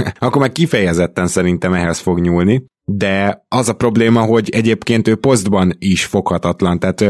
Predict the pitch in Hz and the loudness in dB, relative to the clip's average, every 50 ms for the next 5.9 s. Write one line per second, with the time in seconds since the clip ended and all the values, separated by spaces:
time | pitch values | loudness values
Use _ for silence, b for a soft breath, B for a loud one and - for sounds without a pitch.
0 | - - 123 143 135 110 120 113 107 107 - 117 110 110 107 95 - 107 98 101 | 0 0 0 0 2 0 0 0 0 0 0 0 0 0 -2 0 0 0 0 2
1 | 98 104 104 101 - 120 113 110 113 113 107 - - 117 104 - 110 110 110 104 | 2 0 0 0 0 0 0 2 2 0 0 -2 -2 -4 -2 0 0 0 2 2
2 | 110 107 107 110 101 - 117 135 120 101 107 104 98 92 101 101 98 98 95 87 | 2 2 2 0 0 2 0 0 0 2 2 2 2 2 2 2 2 0 0 0
3 | 104 101 98 98 101 101 98 95 - - 104 98 - - - 110 104 101 92 - | 2 2 4 4 4 2 2 0 0 0 0 0 0 0 2 2 2 2 2 0
4 | 98 95 95 92 - b b _ - 120 98 - 107 98 - 98 90 - 92 104 | 0 0 0 -2 -4 b b _ -2 -2 0 0 -2 0 2 0 0 2 0 0
5 | 98 - - 104 92 92 92 87 - - 98 95 101 107 110 - - | 0 0 0 0 0 2 0 0 0 0 0 0 2 0 -2 -4 -6